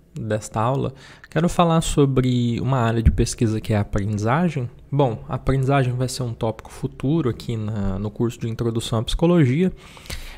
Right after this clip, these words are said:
mas uma das grandes discussões que existe na pesquisa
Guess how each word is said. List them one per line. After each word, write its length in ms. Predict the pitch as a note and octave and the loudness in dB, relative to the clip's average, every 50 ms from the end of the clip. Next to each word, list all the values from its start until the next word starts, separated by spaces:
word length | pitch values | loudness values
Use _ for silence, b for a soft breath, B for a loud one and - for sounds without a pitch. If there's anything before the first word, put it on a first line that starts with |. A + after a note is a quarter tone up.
| B | B
mas 380 | - C3+ C#3+ D3 D3+ D3+ - - | -4 -2 0 0 2 0 0 -2
uma 300 | - D#3+ E3 F#3 G#3 G#3 | 0 2 2 4 2 2
das 560 | - F3+ E3 D3 C3 A#2+ A#2 A#2+ - - - | 2 2 2 2 2 0 0 -2 -2 -4 -2
grandes 400 | C3+ B2 B2 D3 E3+ F3 D3+ C3+ | 0 2 2 2 2 2 0 0
discussões 720 | B2 C3 B2+ - - C3+ - - - - B2+ C3+ C#3 C3+ - | -2 -2 -4 -2 0 0 0 0 0 0 0 0 0 -2 -4
que 140 | - - A#2+ | -4 -2 -2
existe 640 | A2 G#2+ A2 A2 A#2+ C#3+ D3 - - - - G#2+ - B B B B B B B B B B - - | 0 0 0 0 0 0 0 -2 -4 -6 -6 -6 -6 B B B B B B B B B B -14 -8
na 220 | - A2 G#2+ G#2 | -4 -2 -2 -2
pesquisa 800 | - - A#2 G#2+ - - - A#2+ A#2+ B2 A#2+ G#2+ G2+ G2+ G2 | 0 0 -2 -2 -2 -2 -2 0 0 2 2 0 0 0 -2